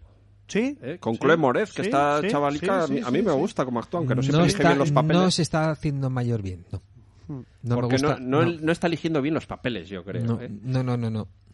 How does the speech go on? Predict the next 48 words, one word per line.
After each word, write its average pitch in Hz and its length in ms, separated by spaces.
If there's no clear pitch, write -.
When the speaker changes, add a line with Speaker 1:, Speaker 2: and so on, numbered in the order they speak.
Speaker 2:
Hombre, 131 160
desde 113 220
luego, 123 540
como 107 180
en 110 80
Cuicas, 135 580
yo 110 160
creo 147 140
que - 140
no 120 80
va 107 80
a - 20
estar 104 160
en 98 80
ningún 92 200
Speaker 3:
No, 98 60
Speaker 2:
otro 95 100
Speaker 3:
qué 90 180
Speaker 2:
sitio. 117 140
Speaker 3:
va. 117 80
Speaker 2:
Esas - 300
eran 131 240
Speaker 1:
La 175 80
mas-, 175 140
Speaker 2:
geniales. 123 280
Speaker 3:
Ese 123 140
fue 143 160
su 135 120
mejor, 113 340
su 190 60
Speaker 1:
La 180 100
masacre 180 320
Speaker 3:
mejor. 175 120
Speaker 1:
de 156 60
Texas, 214 500
la 156 100
matanza 156 340
de 147 100
Texas. - 640
Speaker 2:
Ah, 175 220
pues - 240
mira, 165 260
el 143 60
Speaker 1:
Hicieron 175 120
Speaker 2:
remake 180 60
Speaker 1:
una 185 100
en 185 60
el 185 60